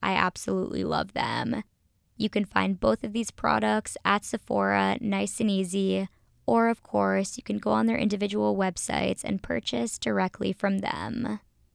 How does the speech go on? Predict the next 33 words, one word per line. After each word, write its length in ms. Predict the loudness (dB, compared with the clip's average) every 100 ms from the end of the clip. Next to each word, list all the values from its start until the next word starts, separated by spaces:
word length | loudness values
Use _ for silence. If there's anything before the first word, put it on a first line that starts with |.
| _
Check 300 | -2 0 2
'em 120 | 2
out. 380 | 4 4 4 2 0
I 140 | 0
don't 300 | 0 -2 -2
think 200 | 0 0
you 80 | 0
guys 200 | 0 0
are 60 | 0
gonna 160 | 0
be 140 | 0 -2
disappointed. 1000 | -4 -6 -6 -4 -2 -2 -2 -2 -4 -8 _ _ _ _ _ _ _ _ _ _ _ _ _ _ 6
All 140 | 8 8
right, 240 | 6 4
guys, 580 | 6 6 6 4 2 -2 -4
and 280 | -2 0 6
last 340 | 6 6 2
up 140 | -2 0
for 120 | 2
What's 300 | 2 0 0
Good, 640 | 2 4 6 4 2 0
your 280 | -2 -4 -4
song 440 | -2 4 6 6 4
for 160 | 2
this 300 | 2 2 0
week, 560 | 0 4 4 2 0 -12 _ _ _ _ _ -6
Young 340 | 0 2 4
and 100 | 6
in 200 | 6 6
Love 440 | 4 4 4 2 0 -2 -2
by 200 | 0 0
Ingrid 500 | 0 0 0 0 0
Michaelson. 1160 | 0 -2 -4 -6 -4 -2 -2 0 0 0 -2